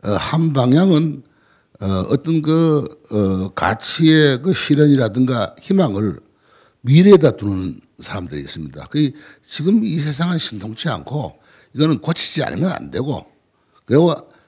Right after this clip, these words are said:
다음에 오는 세계는 정말 좋을 것이다.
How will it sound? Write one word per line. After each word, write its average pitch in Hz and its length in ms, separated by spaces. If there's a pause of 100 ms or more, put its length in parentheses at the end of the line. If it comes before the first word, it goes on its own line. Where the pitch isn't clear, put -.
(140)
다음에 170 340
오는 147 260
세계는 135 360
정말 87 320
좋을 110 260
것이다. 110 420